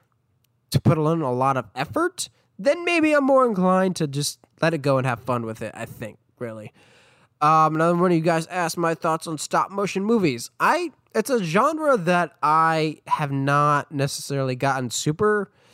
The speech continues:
deep into. I think primarily 'cause I can't think of a lot of others at the time being. The only ones that I can really think of are the old Rankin and Bass Christmas specials, like A Year Without a Santa Claus or Rudolph the Red-Nosed Reindeer.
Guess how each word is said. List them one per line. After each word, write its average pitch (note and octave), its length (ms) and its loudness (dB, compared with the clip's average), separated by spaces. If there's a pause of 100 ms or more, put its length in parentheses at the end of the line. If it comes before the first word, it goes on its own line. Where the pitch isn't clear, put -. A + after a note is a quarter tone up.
deep F3+ 300 -8
into. C#4+ 580 -4 (440)
I E3+ 120 0
think G#3+ 320 -2 (1080)
primarily D3+ 320 0
'cause C#3 160 -6
I A2 60 -10
can't D3 200 -6
think F#3+ 160 -6
of G#3 80 -8
a G3+ 60 -4
lot G#3 220 2
of F#3+ 100 -4
others A#3+ 320 -2
at G#3 120 -6
the B2+ 60 -12
time E3+ 380 -2
being. G3+ 300 0
The F3 80 2
only A3 160 2
ones D4+ 120 -4
that D4+ 60 -2
I C4 60 -4
can F3 120 -6
really D#3+ 140 2
think B2 240 -8
of B2 160 -6
are B2+ 140 -2
the B2+ 140 -6
old C#3+ 220 0
Rankin D3 320 -2
and B2+ 100 -2
Bass B2 280 -2
Christmas F3 420 -8
specials, A#3+ 540 -4
like B2+ 180 -6
A C3 80 -6
Year C3+ 240 -2
Without C3+ 240 -2
a A2 40 -10
Santa F#3 280 -2
Claus F#3 440 -2
or C3+ 40 -6
Rudolph D3 320 0
the C3+ 60 -10
Red-Nosed B2 380 -2
Reindeer. G3 640 0